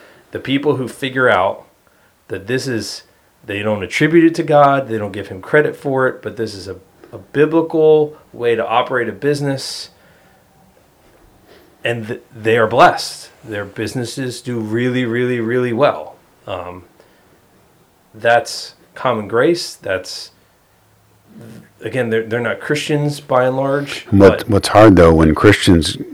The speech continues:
Speaker 2: try to use those same principles and their businesses don't thrive, we have a Psalm seventy-three situation, or I think I mentioned Psalm thirty-seven.
Speaker 1: Yeah,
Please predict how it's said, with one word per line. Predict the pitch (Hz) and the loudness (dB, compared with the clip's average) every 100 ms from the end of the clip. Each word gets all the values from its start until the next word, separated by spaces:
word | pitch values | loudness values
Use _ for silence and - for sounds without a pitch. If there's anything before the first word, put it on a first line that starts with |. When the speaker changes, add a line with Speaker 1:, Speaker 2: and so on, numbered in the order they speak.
| - | -8
Speaker 2:
try | - 92 | 2 4
to | 90 | 6
use | 87 87 | 6 4
those | 92 80 | 4 0
same | - 82 - | 2 0 2
principles | 98 95 82 87 78 78 - | 4 2 2 2 4 2 -2
and | - 82 80 | -2 2 4
their | 78 | 4
businesses | 85 80 80 - 76 | 2 2 0 -2 -2
don't | - 78 71 | 2 2 2
thrive, | - 95 98 80 76 73 - | 0 6 8 8 4 0 -6
we | - 90 | 2 4
have | 76 | 4
a | |
Psalm | 76 90 78 76 | 2 4 2 2
seventy-three | - 78 76 71 - 98 95 | 0 0 0 -2 4 6 6
situation, | - 90 - 73 71 - | 4 0 2 2 0 2
or | 107 101 | 6 8
I | 90 | 8
think | - 95 | 6 6
I | 80 | 6
mentioned | 78 73 78 71 | 4 2 -2 -2
Psalm | 82 76 | 0 0
thirty-seven. | 73 76 69 - 87 73 71 - | 0 -2 -2 2 2 2 -4 -6
Speaker 1:
Yeah, | 110 98 | -4 -4